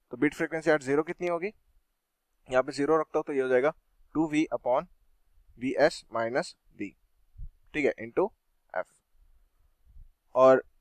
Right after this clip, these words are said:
जब नाइंटी रखूँगा तो ये ज़ीरो हो जाएगा, तो ये total term beat, uh, at ninety degree जो होगा तो ये हमारा ज़ीरो हो जाएगा।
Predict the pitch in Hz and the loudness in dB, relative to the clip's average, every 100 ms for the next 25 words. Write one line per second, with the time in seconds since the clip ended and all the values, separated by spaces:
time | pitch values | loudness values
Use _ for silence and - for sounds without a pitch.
0 | - 139 131 151 190 185 185 185 190 147 | -4 2 2 4 4 4 2 -2 0 -2
1 | 123 139 185 170 165 185 - 156 - 143 | -2 2 2 4 2 2 -2 -4 -2 2
2 | 160 160 156 127 151 165 - - 123 120 | 2 2 0 0 -2 -4 -10 0 2 2
3 | - 123 139 - 117 123 135 151 151 139 | 0 -4 -4 -8 -2 -2 -2 -4 -4 -2
4 | 143 135 117 135 156 139 131 127 143 123 | -2 0 2 0 -2 -2 0 2 0 0
5 | 123 113 101 90 | 0 0 -4 -10